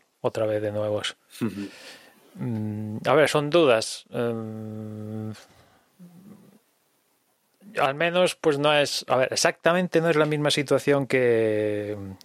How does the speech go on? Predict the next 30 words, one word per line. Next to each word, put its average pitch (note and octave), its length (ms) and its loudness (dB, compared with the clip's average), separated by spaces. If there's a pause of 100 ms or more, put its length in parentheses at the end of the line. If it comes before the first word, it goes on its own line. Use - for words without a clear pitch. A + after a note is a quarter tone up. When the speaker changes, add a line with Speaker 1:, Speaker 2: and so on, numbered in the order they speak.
(140)
Speaker 1:
que A#2+ 100 2
lo A#2+ 160 6
de A2 920 4
McLaren A#2+ 520 2
Honda, A#2 320 0
¿no? C#3+ 280 2
Pero A2+ 420 4 (760)
el A#2 160 -2
recuerdo B2+ 560 4
está A#2+ 280 2
ahí, B2 260 2 (240)
evidentemente. A2 760 -2 (440)
El - 40 -20
recuerdo A2 360 2
está A#2 240 2
ahí A#2 840 0 (800)
y G3 180 -8
yo, B2+ 320 6
yo C#3 460 6
veo D3 180 6
difícil, B2+ 460 2
lo A2+ 80 2
veo B2 160 6
difícil B2+ 500 0
que, A2 420 0
que - 80 -2
en A2+ 100 -4
dos A2+ 100 0
mil A#2 180 -2
veintidós A#2+ 680 2